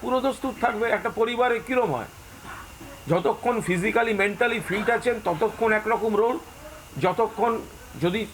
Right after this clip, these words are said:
তারপরেও বয়সের কোনো কারণ ঘটে, তাহলে একেবারে তা-, তাদের অভিজ্ঞতা, তাদের আত্মত্যাগ, তাদের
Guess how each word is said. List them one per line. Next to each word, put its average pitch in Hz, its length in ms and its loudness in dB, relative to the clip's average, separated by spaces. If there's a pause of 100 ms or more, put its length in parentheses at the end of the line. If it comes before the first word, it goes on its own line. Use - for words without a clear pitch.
তারপরেও 196 460 2 (180)
বয়সের 214 380 2 (100)
কোনো 214 160 2 (100)
কারণ 220 200 2 (140)
ঘটে, 226 220 0 (960)
তাহলে 208 240 4
একেবারে 220 400 2 (460)
তা-, 156 260 0
তাদের 180 300 4
অভিজ্ঞতা, 214 440 2 (120)
তাদের 196 180 2 (100)
আত্মত্যাগ, 214 560 0 (460)
তাদের 190 220 4